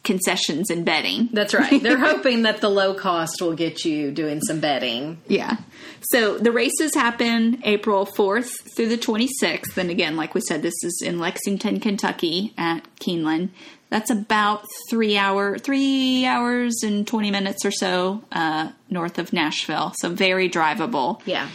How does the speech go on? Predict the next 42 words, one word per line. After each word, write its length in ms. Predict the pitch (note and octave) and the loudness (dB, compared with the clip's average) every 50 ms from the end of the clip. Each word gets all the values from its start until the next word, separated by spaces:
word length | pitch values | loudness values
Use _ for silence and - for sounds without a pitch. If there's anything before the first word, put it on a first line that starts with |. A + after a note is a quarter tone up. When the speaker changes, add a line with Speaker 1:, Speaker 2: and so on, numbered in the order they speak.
| - - - _ - | -16 -20 -20 _ -2
Speaker 1:
And, 480 | G#3+ G3+ G3+ F#3+ F#3+ F#3+ F#3+ F#3+ F#3+ - | 0 0 2 2 2 2 0 -2 -2 0
um, 520 | G3 G3 F#3 F#3 F#3 F#3 F#3 F#3 F#3+ G3+ A3 | 0 2 2 2 0 0 0 -2 -4 -4 -6
the 120 | - - G#3 | -8 -6 -2
grandstand 520 | - A#3+ B3+ C4 C4 C4 - C4+ C4 B3+ | 0 2 2 2 0 0 0 0 0 2
tickets 380 | - B3+ A#3+ A#3 A#3 A#3 A#3 - - - - | 0 0 0 0 0 -2 -2 -6 -6 -2 -2
are 600 | G3+ G3+ G3 F#3+ F#3+ F#3+ F#3+ F#3+ F#3+ F#3+ - - - | 0 2 2 2 2 2 2 2 0 -2 -4 -4 -4
on 680 | G3 F#3+ F#3+ F#3 F#3 F#3 F#3+ F#3+ F#3+ F#3 F#3+ F#3+ G3 - _ _ _ _ _ _ _ | -2 -2 0 0 0 0 -2 -2 -2 -2 -4 -4 -6 -10 _ _ _ _ _ _ _
Wednesday, 400 | - G3 A3 A#3+ B3 B3 - C4 B3 | -2 0 2 2 2 2 0 0 0
Thursday, 340 | B3+ A#3+ A3+ A3+ - A3+ G#3+ | 2 0 0 2 0 -2 0
Friday, 360 | - A3+ G#3+ G#3 G#3 G3+ F#3+ | 2 2 2 2 2 2 0
and 120 | F3+ F3+ F#3 - - - | 0 -2 -2 -4 -2 0
Sunday 720 | - A#3 A#3 A3 G#3+ F#3+ F3+ D#3 D#3 D3 C#3 D3 F3 - - | 2 2 2 2 2 2 2 0 0 0 0 -2 -2 -2 -2
are 100 | - F3 | -4 -4
ten 260 | E3+ - - G3+ F#3 | -4 0 0 0 2
dollars 340 | E3+ D#3+ D3 D3 D3 D3 - | 2 2 2 0 -2 -2 -2
a 40 | D#3+ | -2
person. 560 | - - D#3+ D#3 D#3 - C#3+ D3 D#3 D3+ - - - | 0 0 0 0 0 -2 -2 -2 -2 -4 -6 -6 -4
And 220 | E3 D3+ D3+ - | -4 -4 -2 -4
on 120 | - - - | -4 -6 -4
Saturdays, 540 | - - F3 C3 C#3 C3 A2 D3+ D3+ D3+ B2 - - | -2 -2 -2 -2 -2 -4 -4 -4 -4 -4 -6 -8 -6
they're 140 | - D3+ D3+ | -6 -6 -6
twenty 320 | D3+ - - A#2 C3+ C#3 - | -6 -6 -6 -2 -2 -2 0
dollars 340 | - - - - - - | -2 -2 -2 -4 -4 -6
a 40 | - | -6
person. 440 | - - - - - - - - - - - - - - - _ | -4 -4 -4 -4 -4 -4 -6 -6 -8 -10 -18 -20 -20 -20 -10 _
But 120 | - D3+ | -2 0
like 180 | E3 F#3 F#3 - | 0 0 0 0
I 40 | F#3+ | -4
said, 260 | - - F#3 F3+ D#3+ | 0 0 0 0 0
there's 140 | F3 F3+ - | -2 -4 -4
probably 400 | - - G#3 G3+ G#3 F#3+ F#3+ F#3 F3+ | -2 0 0 0 2 0 0 -2 -2
only 200 | F3 F3 E3+ E3+ | -2 -2 -2 -2
one 280 | E3+ E3+ E3 E3 F3 | -2 -2 0 -2 -2
Saturday 720 | A3 - - E3+ E3 E3 D#3+ D3+ D3 D3+ D#3 D#3+ - - - - - - - - - | -2 0 0 0 0 0 -2 -2 0 0 0 0 -2 -6 -8 -16 -20 -20 -20 -8 -2
left 320 | F#3 F#3 F3 D#3+ - - F#3+ | 0 2 2 2 0 0 -2
at 80 | F3+ | -2
the 80 | - - | -2 -4
time 260 | - A3 F3 E3 D3+ | 0 0 0 0 0
of 120 | C3+ F3 F#3 | -2 0 0
this 200 | F3+ A#3 - - | 0 0 0 -4
recording 540 | D#3+ - - D#3+ A2+ A#2 C3 D3 C3 - - | -4 -4 -2 -2 -2 -2 -2 -2 -2 -2 -4
Speaker 2:
Yeah. 300 | - G3 F3 D#3 D3+ C#3+ | -4 -4 -4 -4 -6 -8